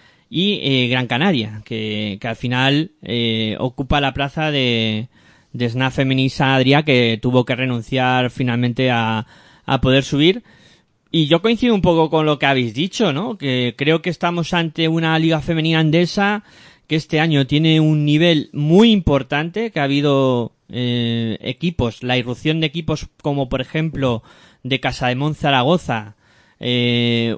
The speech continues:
un Movistar Estudiantes que esta temporada parece que, que ha conformado una plantilla mucho más competitiva y va a estar lejos de ser ese equipo que hace dos temporadas estuvo prácticamente, lo podemos así,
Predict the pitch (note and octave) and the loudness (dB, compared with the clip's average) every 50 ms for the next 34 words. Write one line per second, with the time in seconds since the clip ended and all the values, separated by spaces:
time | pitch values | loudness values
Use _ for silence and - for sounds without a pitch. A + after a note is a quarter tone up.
0 | - - D#3 D#3+ E3 E3+ E3+ E3 D#3 D3+ C#3+ - - E3 D#3+ D#3 C#3+ - - D3 | -2 -2 0 2 2 4 4 4 4 2 0 0 0 0 0 0 -2 -2 -2 0
1 | C#3+ E3 F#3+ G3 F3 E3+ C#3+ - - E3+ C#3 - - D3+ C#3+ D3 D3+ C#3+ B2+ C#3+ | 2 2 2 0 0 -4 -6 -6 -6 -10 -10 -8 -6 -8 -6 -6 -6 -6 -6 -6
2 | D3 D3+ D#3 D3+ D3 C#3 B2+ C#3 C3+ C#3 C#3+ C#3 - D3+ C3 - - C#3 C3+ C3+ | -6 -6 -4 -4 -6 -6 -6 -6 -6 -6 -6 -8 -8 -8 -8 -6 -4 -2 0 0
3 | C3 C3 B2+ B2+ B2+ A#2+ A#2+ A#2+ - _ _ _ _ _ - - - _ _ - | 0 2 2 2 0 0 -2 -4 -6 _ _ _ _ _ -20 -20 -20 _ _ -2
4 | - C#3 C#3 C3+ C3+ C#3+ D3 - E3 D3+ C#3 - D3+ D3 D3+ D3 D3 C#3+ C#3 C3+ | 2 2 4 4 4 4 2 2 0 -2 0 -2 -2 -2 -2 -2 0 0 -2 -2
5 | C3+ C#3 C3+ C3+ - - D3+ D3+ D3 C#3 C#3 C#3 C3+ B2+ - - D#3 E3 D#3 - | -2 -4 -4 -4 -4 -4 -2 -2 0 0 -2 -2 -4 -6 -4 0 0 0 2 2
6 | E3+ D3 D3+ C#3 - - D3 C#3+ C3 C#3 B2 - C3 - F3+ F#3+ F#3 D3 B2 A2+ | 2 2 2 2 2 2 0 2 2 0 0 0 -2 0 0 2 4 4 2 2
7 | A2 E2+ E2+ B2 B2+ B2 A#2+ A#2+ A#2 A#2 A#2 C3 C#3+ C#3+ - - D3 C#3+ C#3+ D3+ | 0 -4 -4 -4 -2 -2 0 -2 -2 -2 -2 -2 -4 -2 -2 -2 -2 -2 -2 -2
8 | - - D3 C#3+ C3 C#3 B2 - - D3 C#3 C#3+ - - C#3+ B2 C#3 C#3+ C#3 C#3+ | 2 2 2 2 2 0 -4 -2 -2 -2 -2 -2 -2 -4 -6 -4 -4 -4 -2 -2
9 | C3+ C3 - C#3+ C3+ C3+ C3 B2+ B2+ B2+ - - - - - - D3 D3 - D#3 | -2 -2 0 0 0 2 2 0 0 -4 -6 -12 -20 -18 -8 -4 -4 -4 -2 0
10 | D3 C#3+ - - D3+ C#3+ C3 C#3 C#3 D3 D#3+ D3+ C3 B2 C3 A#2 - - C#3+ C#3 | -2 -2 0 -2 -2 -2 -2 -2 0 0 0 0 -2 -4 -6 -8 -4 -4 0 2
11 | C#3+ C#3+ C3+ C3+ C3+ C3 B2+ B2 - - - - - - - _ _ - D3+ D3 | 4 4 6 6 6 4 2 0 -4 -10 -20 -20 -20 -20 -20 _ _ -4 -2 -2
12 | C#3+ - C#3+ C#3 D3 D3 D#3 D#3 D3 - C3+ C3+ B2 C3+ C3+ C#3 C#3+ C#3 B2+ - | -2 -2 -2 0 0 2 2 2 2 2 2 2 4 4 4 4 4 2 0 0
13 | D3 A#2+ - D3+ C3+ C3 C3 B2 | -2 -2 -2 -2 -4 -4 -4 -10